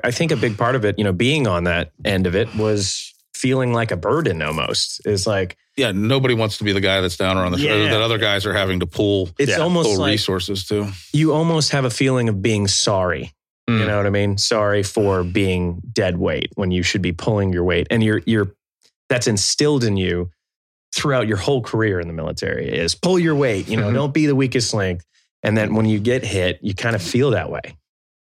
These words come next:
Speaker 2: A hundred percent.
Speaker 3: Mm.
Speaker 1: Yeah.
Speaker 2: You know, and, uh, you know, even if they're, you know, having trouble talking, they're still trying to get you to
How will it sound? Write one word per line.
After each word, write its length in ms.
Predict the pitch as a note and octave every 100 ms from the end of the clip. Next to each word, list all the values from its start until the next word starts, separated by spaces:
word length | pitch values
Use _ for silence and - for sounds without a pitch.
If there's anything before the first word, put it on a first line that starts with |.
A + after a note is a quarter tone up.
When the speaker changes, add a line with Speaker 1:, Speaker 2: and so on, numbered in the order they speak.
| - - _ _ -
Speaker 2:
A 60 |
hundred 160 | G#2 B2+
percent. 260 | - D3 - _ - G#2
Speaker 3:
Mm. 140 | F#2 G2+
Speaker 1:
Yeah. 200 | G#2 F#2+
Speaker 2:
You 60 |
know, 160 | F#2+ F#2+
and, 260 | G2+ G2 G2
uh, 160 | F#2 F2 _ - _ -
you 80 |
know, 120 | G#2 G2+
even 260 | A2+ B2
if 80 | A#2+
they're, 240 | A2 G#2+
you 140 | G#2 G#2+
know, 60 | G2+
having 140 | A2
trouble 200 | G#2 A#2+
talking, 400 | A#2 B2 C#3+ F2
they're 100 | F2+
still 300 | G#2 - A#2+
trying 300 | A#2 A2 A2+ A#2
to 60 |
get 260 | G#2+ G2+ -
you 140 | G2+
to 240 | G2 F#2